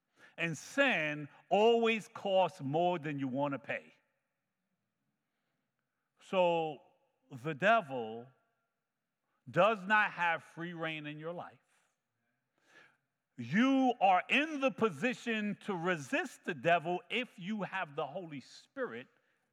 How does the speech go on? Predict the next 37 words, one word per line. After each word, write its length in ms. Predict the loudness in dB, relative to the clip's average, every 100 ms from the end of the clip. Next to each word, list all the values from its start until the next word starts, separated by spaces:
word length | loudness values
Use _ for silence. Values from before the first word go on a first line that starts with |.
| -10
in 240 | -8 -8
you. 380 | -10 -12 -18 -20 _ _ _ _ _ _ _ -20 -8 0
And 220 | 2 2
the 80 | 2
reason 640 | 4 4 4 2 2 2
we 260 | 4 4 2
come 600 | -2 0 2 4 2 -2 -6
to 120 | -10
church 580 | -4 0 2 2 -4 -12 -16 -4
and 260 | -2 0 4
Bible 400 | 4 4 2 0
study 340 | 4 4 2 -2
and 240 | 0 0 2
prayer 320 | 6 6 6
meeting 320 | 0 -2 -2 -2
and 260 | -2 0 2
read 260 | 2 2 2
the 80 |
word 340 | 2 4 2 0
and 160 | 0 0
pray 260 | 4 4 4
to 100 | 4
God 320 | 6 6 4
is 100 | -4 -8 -2
so 240 | 0 0 2
that 380 | 2 2 0 -6
we 240 | -8 -8
will 360 | -6 -4 -4 -6
be 480 | -8 -6 -6 -8 -12 _
strengthened 800 | -20 -8 2 2 2 -2 -2 -4
to 120 | -6
be 340 | -4 0 0 0 0
able 640 | 0 0 -2 -4 -4 -6 -10 -10
to 100 | -6
resist 720 | -4 -4 -4 -4 -6 -12 -8
the 120 | -4
devil. 400 | 0 0 -2